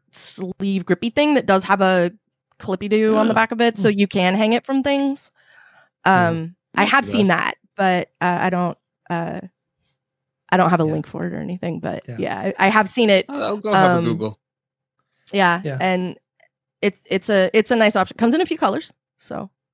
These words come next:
Speaker 1: yeah.
Speaker 3: Yeah. Um, yeah, and this comes, thank you, Kelly, Kelly, 'cause this comes in a bunch of colors too. Um, so, you know, whatever you want. Um, I tend to gravitate toward the black, but sometimes you can find maybe,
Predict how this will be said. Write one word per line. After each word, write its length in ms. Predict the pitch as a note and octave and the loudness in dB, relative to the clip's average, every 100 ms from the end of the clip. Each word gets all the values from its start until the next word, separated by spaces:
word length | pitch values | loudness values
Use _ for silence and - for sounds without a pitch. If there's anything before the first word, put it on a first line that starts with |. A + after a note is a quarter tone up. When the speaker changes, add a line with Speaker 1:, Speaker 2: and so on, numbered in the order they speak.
| _ _ _ - | _ _ _ -18
Speaker 1:
yeah. 60 | A#2+ | -16
Speaker 3:
Yeah. 120 | A2 _ _ _ _ - | -18 _ _ _ _ 0
Um, 380 | D#3 C#3+ C3+ - | 2 2 0 0
yeah, 180 | F3 D#3+ | 2 6
and 80 | E3+ | 6
this 140 | E3+ | 4
comes, 280 | D3 B2+ - | 2 0 0
thank 180 | C#3+ A#2 | -2 -2
you, 80 | G#2 | -6
Kelly, 240 | G#2+ A2+ | -6 -6
Kelly, 240 | - A#2+ A#2 | -2 -2 0
'cause 160 | A2 | 2
this 140 | B2+ D3 | 4 2
comes 380 | B2+ A2+ A2 - | 0 -2 -2 -4
in 120 | A2+ | -4
a 60 | |
bunch 220 | G2+ G2+ A2 | -2 -4 -4
of 60 | |
colors 300 | G#2+ G2 F#2 | -4 -4 -4
too. 260 | - G2+ - _ _ _ - | -2 -2 -4 _ _ _ -8
Um, 240 | A2 G2+ | -6 -4
so, 360 | G2+ A#2+ G#2+ G#2 G#2+ | -2 0 0 -2 -6
you 100 | A#2+ | -8
know, 220 | G2+ G#2 B2 _ | -4 -6 -8 _
whatever 340 | B2 A2+ A2 G2+ | -6 -2 0 -2
you 120 | G2+ | -6
want. 240 | G2+ F#2 - - - - | -6 -8 -14 -20 -18 -4
Um, 380 | G#2+ G#2 G#2+ - | -2 0 -4 -2
I 100 | C3 | 0
tend 200 | C3+ B2+ | 2 2
to 60 | A2 | 2
gravitate 460 | A#2 G#2+ A2+ A2 | 2 2 -2 -2
toward 180 | A2 G#2+ | -2 -4
the 60 | G2 | 0
black, 360 | B2 B2+ B2+ A#2 | 2 2 0 -4
but 340 | G#2 G#2+ - | -2 -2 -2
sometimes 480 | - B2 A#2 A2 G#2+ | -2 0 0 -2 -6
you 80 | G#2+ | -8
can 140 | G#2 | -8
find 280 | A2+ G#2 G#2 | -6 -6 -4
maybe, 360 | G2+ G2+ G2 | -6 -6 -10